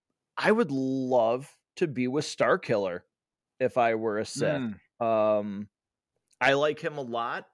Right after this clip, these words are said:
Speaker 1: I like those games a lot. I like that story. I wish it would be adapted. Um,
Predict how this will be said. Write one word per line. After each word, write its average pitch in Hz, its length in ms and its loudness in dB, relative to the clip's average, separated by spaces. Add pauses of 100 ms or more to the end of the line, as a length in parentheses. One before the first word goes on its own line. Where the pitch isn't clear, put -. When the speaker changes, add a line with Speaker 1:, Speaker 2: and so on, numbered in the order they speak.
(140)
Speaker 1:
I 107 120 -8
like 110 480 -6
those 113 280 -4
games 113 380 -10
a 139 60 -6
lot. 156 360 -2
I 113 80 -4
like 107 300 -8
that 107 180 -8
story. 135 480 0
I 107 120 0
wish 110 260 -4
it - 80 -4
would 110 160 -6
be 107 480 -6
adapted. 104 760 -2 (560)
Um, 107 460 0